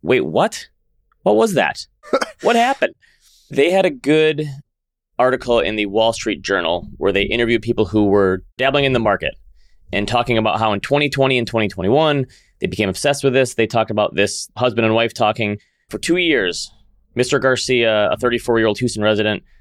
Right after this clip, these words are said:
Speaker 1: started watching investing videos in bed. His wife said he was here, but he wasn't here. In early twenty twenty-two, he lost everything on a bad options bet. The wife is happy.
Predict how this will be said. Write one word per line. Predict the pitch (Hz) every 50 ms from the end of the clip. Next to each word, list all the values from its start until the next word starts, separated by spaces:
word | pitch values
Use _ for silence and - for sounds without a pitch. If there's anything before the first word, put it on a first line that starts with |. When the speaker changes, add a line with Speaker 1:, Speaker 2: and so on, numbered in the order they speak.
| - - -
Speaker 1:
started | - - 113 107
watching | 104 101 107 - 104 98
investing | 95 92 131 135 139 139
videos | 127 135 127 131 127 117 107
in | 104
bed. | 92 131 135 135 131 127 123 117 117 _ _ _ _ _
His | - 117 113 101
wife | 110 123 131 135
said | - - 117 110
he | - - 135
was | 135 135 120
here, | - - - 143 135 131 123
but | 98 107
he | 101 110
wasn't | 98 92 107 101 90 80 85
here. | - - 64 - - - _ _ _ _ _ -
In | 98 104 101 -
early | - 120 120 120
twenty | 120 - 120 117 107
twenty-two, | - 110 107 107 101 - 170
he | 160 139
lost | 113 107 104 -
everything | - 92 131 135 127 131 120
on | 110
a | 104
bad | 92 104 104 110
options | 113 120 - - 131 117 107
bet. | - 117 113 113 104 - - _ _ - _ _ _ _ _ _ -
The | 90 113
wife | 107 113 123 127 123 -
is | 107
happy. | 95 113 107 107 - - 110 107